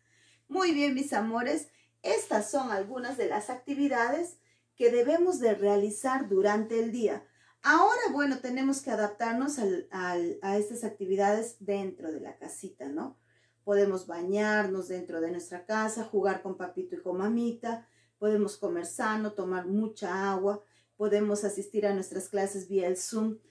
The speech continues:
dentro de la casita todos los días. Entonces, estamos adaptándonos al, a esta pandemia, a las nuevas actividades que podemos hacer durante el día.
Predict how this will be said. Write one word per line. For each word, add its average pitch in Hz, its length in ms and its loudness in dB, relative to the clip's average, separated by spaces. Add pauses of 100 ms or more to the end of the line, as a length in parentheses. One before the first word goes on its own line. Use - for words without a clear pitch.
(220)
dentro 214 440 0
de 180 80 2
la 175 180 0
casita 196 440 -6
todos 185 280 0
los 160 240 0
días. 262 400 -4
Entonces, 302 500 -4 (840)
estamos 294 640 2
adaptándonos 226 1200 0 (520)
al, 190 760 2 (840)
a 190 200 4
esta 226 500 2
pandemia, 233 960 0 (320)
a 175 140 -8
las 180 260 -6
nuevas 220 460 2
actividades 202 760 0
que - 100 -6
podemos 196 520 -2
hacer 208 340 -2
durante 214 540 -2
el 415 100 8 (460)
día. 202 580 -2